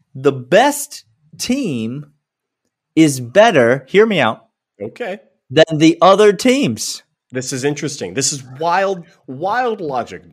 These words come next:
Speaker 1: Now, and being better than the other teams
Speaker 2: Okay.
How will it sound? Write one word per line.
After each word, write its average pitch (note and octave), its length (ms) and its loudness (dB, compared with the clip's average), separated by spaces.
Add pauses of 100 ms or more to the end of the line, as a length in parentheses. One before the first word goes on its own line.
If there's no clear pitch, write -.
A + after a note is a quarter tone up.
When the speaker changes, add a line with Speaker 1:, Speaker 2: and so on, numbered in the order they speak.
(500)
Speaker 1:
Now, B2 500 -2 (960)
and D3+ 260 0
being F#3 440 2
better A3+ 400 6
than A#2+ 200 0
the A2+ 140 -2
other G#2 200 0
teams G#2+ 760 -8 (220)
Speaker 2:
Okay. F#2+ 380 -18